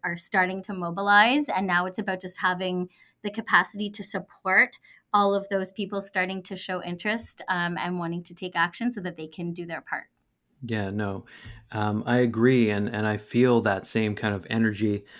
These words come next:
Speaker 2: um, and momentum. That would be a lovely <laughs> place to leave things.
Speaker 1: <laughs>
Speaker 2: But I do, I do wanna, I guess, sort of, um, like, 'cause I still worry. What I worry about is the, the lack of a, a, a sense of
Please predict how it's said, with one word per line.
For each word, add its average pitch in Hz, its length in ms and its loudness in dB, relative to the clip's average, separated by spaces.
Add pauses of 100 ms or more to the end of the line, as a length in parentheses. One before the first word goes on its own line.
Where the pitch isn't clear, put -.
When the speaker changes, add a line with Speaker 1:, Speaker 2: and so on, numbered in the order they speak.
(280)
Speaker 2:
um, 104 380 4
and 107 180 2
momentum. 98 720 2 (380)
That 147 200 6
would 135 120 2
be 120 100 6
a 101 80 4
lovely 110 400 4
<laughs> - 120 -4
place - 340 -2
to 98 420 4
leave 110 300 6
things. 156 500 0
Speaker 1:
<laughs> 320 80 -6 (680)
Speaker 2:
But 123 160 6
I 113 80 6
do, 131 300 0
I 123 100 4
do 139 200 2
wanna, 170 280 4
I 123 140 2
guess, 131 280 2
sort - 380 2
of, 113 360 2
um, 104 540 2 (320)
like, 123 100 0
'cause 143 160 2
I 151 100 6
still 143 340 2
worry. 104 520 2
What 139 140 4
I 156 80 8
worry 170 320 6
about 123 380 4 (480)
is 113 260 6
the, 113 540 6 (220)
the 127 120 4
lack 151 400 2
of 175 160 0
a, 120 220 4 (240)
a, 123 280 -4
a 123 120 0
sense 147 300 -2
of 135 260 0